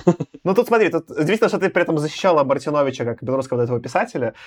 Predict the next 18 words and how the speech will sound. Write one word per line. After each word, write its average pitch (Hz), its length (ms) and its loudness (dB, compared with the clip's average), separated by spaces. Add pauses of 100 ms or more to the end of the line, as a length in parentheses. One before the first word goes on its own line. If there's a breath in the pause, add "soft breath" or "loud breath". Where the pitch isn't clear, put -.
(240 loud breath)
Тут 180 140 0
скорее 214 240 6
вот 190 200 2
что. - 200 -10
Конечно, 139 800 -2 (680)
он 160 340 2
не 156 400 2
человек, 151 480 2
относящийся 127 520 -4
к - 40 -10
научной 127 240 -4
фантастике, 131 580 -2
да, 113 120 0
не 123 80 0
автор, 120 340 -4
который 123 340 -2
про, 123 200 -6
ну, 117 260 -2